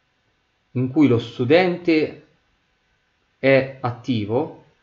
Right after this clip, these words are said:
quindi s-, io scrivo momento attivo per sin-, eh, solo per, eh, si-, eh, per sintetizzare quello che scrivo,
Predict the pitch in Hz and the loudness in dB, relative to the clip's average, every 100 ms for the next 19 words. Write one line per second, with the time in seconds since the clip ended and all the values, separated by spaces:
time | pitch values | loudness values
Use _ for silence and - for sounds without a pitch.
0 | _ _ 127 113 107 - 135 127 - 110 | _ _ -6 -6 -6 -4 -4 -4 -4 -4
1 | 113 127 135 127 113 - 104 101 131 139 | -2 -2 -2 -6 -10 -10 -8 -6 -6 -8
2 | - _ _ _ _ _ - _ 117 104 | -18 _ _ _ _ _ -20 _ -12 -12
3 | - 113 107 110 104 104 104 107 110 113 | -10 -10 -8 -8 -8 -10 -12 -14 -16 -16
4 | - 127 113 113 110 107 107 - 107 107 | -10 -8 -6 -6 -6 -10 -12 -14 -12 -10
5 | 107 107 107 - - - - 110 - - | -10 -10 -10 -12 -12 -12 -12 -14 -16 -18
6 | _ _ _ _ 113 107 107 - 107 113 | _ _ _ _ -10 -8 -8 -8 -10 -6
7 | 110 110 120 110 107 107 104 - - 98 | -6 -4 -4 -2 -4 -8 -10 -14 -12 -8
8 | 107 143 - _ | -8 -8 -14 _